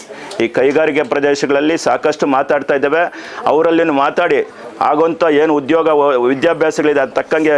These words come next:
ಕೆಲಸ ಕೊಡಿಸೋಂಥ ಕೆಲಸಕ್ಕೆ ಕೂಡ ಮುಂದೆ ಕೈ ಹಾಕ್ತೀವಿ. ಮತ್ತು ಏನು ಕೆಲಸ ಕಾರ್ಯಗಳಿದೆ ಒಗ್ಗಟ್ಟಾಗಿ ಹೀಗೆ ಇರಲಿ, ನಮ್ಮ ಪ್ರೀತಿ, ವಿಶ್ವಾಸ ನಿಮ್ಮ ಜೊತೆ ಚಿರವಾಗಿ ನಾವು ಉಳ್ಕೊಂತೇವೆ ಅಂತ ಹೇಳ್ತಾ, ಏನು ಅದ್ಧೂರಿಯಾಗಿ ಇವತ್ತು ಹುಟ್ಟುಹಬ್ಬ ಕೇಕು ಎರಡು ಮಾಡುವ ಮುಖೇನ ನಿಮ್ಮೆಲ್ಲರ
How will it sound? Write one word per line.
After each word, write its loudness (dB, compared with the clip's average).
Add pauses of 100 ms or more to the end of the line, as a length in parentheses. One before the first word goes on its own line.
(100)
ಕೆಲಸ 0 (120)
ಕೊಡಿಸೋಂಥ 0 (120)
ಕೆಲಸಕ್ಕೆ -2
ಕೂಡ 2 (100)
ಮುಂದೆ 0 (100)
ಕೈ 2
ಹಾಕ್ತೀವಿ. 0 (600)
ಮತ್ತು 0 (260)
ಏನು 2 (120)
ಕೆಲಸ 0 (140)
ಕಾರ್ಯಗಳಿದೆ 0 (400)
ಒಗ್ಗಟ್ಟಾಗಿ 0
ಹೀಗೆ 0
ಇರಲಿ, 2 (120)
ನಮ್ಮ 2 (120)
ಪ್ರೀತಿ, 0
ವಿಶ್ವಾಸ 0 (120)
ನಿಮ್ಮ 0
ಜೊತೆ 0 (100)
ಚಿರವಾಗಿ 2
ನಾವು 2
ಉಳ್ಕೊಂತೇವೆ 0
ಅಂತ -2
ಹೇಳ್ತಾ, 2 (500)
ಏನು 2 (100)
ಅದ್ಧೂರಿಯಾಗಿ 2
ಇವತ್ತು 0
ಹುಟ್ಟುಹಬ್ಬ 0 (120)
ಕೇಕು 0 (120)
ಎರಡು 0
ಮಾಡುವ 2
ಮುಖೇನ 2 (480)
ನಿಮ್ಮೆಲ್ಲರ 2